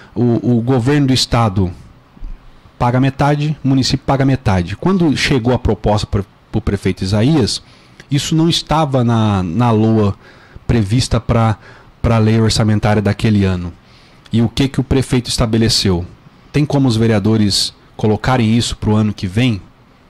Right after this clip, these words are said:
é, como emenda impositiva? E aí a gente consegue, o ano que vem, inaugurar o Bom Prato. E aí fizemos, através das emendas impositivas, cada vereador, é, doou parte das suas emendas impositivas, o valor de setenta mil reais,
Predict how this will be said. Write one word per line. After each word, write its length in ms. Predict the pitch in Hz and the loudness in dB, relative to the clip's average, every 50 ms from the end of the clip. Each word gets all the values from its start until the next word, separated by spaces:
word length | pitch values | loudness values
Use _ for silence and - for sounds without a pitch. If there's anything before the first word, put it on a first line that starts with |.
| - - - - - - _ - - _ - - | -20 -20 -20 -20 -20 -20 _ -20 -20 _ -16 -10
é, 240 | - 95 95 92 92 | -6 -4 -2 -2 -2
como 280 | - - 117 110 107 | -2 -2 0 0 2
emenda 240 | 104 104 113 117 107 | 2 2 2 2 0
impositiva? 760 | 101 - - 98 92 92 - - - 139 135 107 95 87 90 - - - - - - _ - _ - | 0 0 0 -2 -2 -2 -6 -4 -2 0 0 0 0 -2 -4 -6 -12 -20 -20 -20 -20 _ -20 _ -8
E 60 | - 113 | -4 -2
aí 120 | 113 123 | 0 0
a 60 | 135 135 | 0 0
gente 240 | 123 135 143 135 | 0 0 -2 -2
consegue, 640 | - - 156 139 113 - - 131 131 127 139 139 - - - - - | -4 -4 -4 -2 -2 -2 -2 -2 -2 0 -2 -6 -6 -8 -18 -12 -8
o 100 | 104 135 | -6 -4
ano 120 | 180 196 | -4 -4
que 160 | - - 170 | -4 -2 -2
vem, 180 | 135 117 135 147 | 0 0 2 2
inaugurar 380 | 160 165 165 160 160 160 160 160 | 2 2 2 2 2 2 0 2
o 40 | |
Bom 140 | 156 170 180 | 0 0 0
Prato. 340 | 175 - 113 110 - - - - - - - - - - - | 0 0 -2 -2 -4 -8 -16 -20 -20 -20 -20 -20 -20 -16 -6
E 100 | - 127 | -2 0
aí 160 | 127 120 123 131 | 2 2 2 0
fizemos, 680 | - - 160 127 110 113 120 131 147 147 - - - _ _ _ _ - | 0 0 0 2 2 2 2 0 0 -2 -4 -8 -14 _ _ _ _ -14
através 420 | - 110 - 113 107 107 110 113 | -12 -8 -6 -6 -4 -2 -2 -2
das 160 | 104 110 104 104 | 0 -2 -2 -2
emendas 260 | 107 107 107 101 107 | -2 -2 -2 -4 -4
impositivas, 760 | 104 101 107 104 101 107 - - - 120 127 131 143 131 - | -6 -8 -8 -10 -10 -10 -12 -6 -4 -2 -2 0 -2 -4 -4
cada 260 | - - 143 139 139 | -4 -6 -4 -2 -2
vereador, 560 | 127 135 131 127 110 98 104 110 120 127 131 - - - - - - - - - - | -2 0 0 0 -2 -2 -2 -2 -2 -2 -4 -6 -10 -20 -20 -20 -20 -20 -20 -20 -14
é, 280 | - 104 104 107 107 104 | -10 -8 -6 -4 -6 -6
doou 400 | 98 113 127 127 120 127 135 131 | -2 -2 0 2 2 2 0 0
parte 380 | - - 127 117 120 - - | -2 -2 -2 -2 -2 -4 -4
das 140 | 113 113 110 | -6 -4 -2
suas 180 | - 117 110 110 | -2 -2 0 0
emendas 340 | 110 110 110 104 107 101 | 0 0 0 -2 -2 -4
impositivas, 640 | 104 107 - - 113 107 107 101 - - 127 127 127 | -4 -6 -4 -2 -2 -2 -2 -4 -4 -4 -4 -4 -2
o 40 | 120 | -2
valor 280 | 120 117 113 120 117 | -2 0 0 0 0
de 80 | 110 - | -2 -4
setenta 480 | - - 110 - - 143 143 131 131 | -6 -8 -8 -6 -4 -4 -4 -4 -4
mil 160 | 117 113 123 123 | -2 -2 0 0
reais, 580 | 117 127 117 113 123 135 147 156 - - - | 0 -2 -4 -4 -2 -2 -2 -2 -4 -6 -14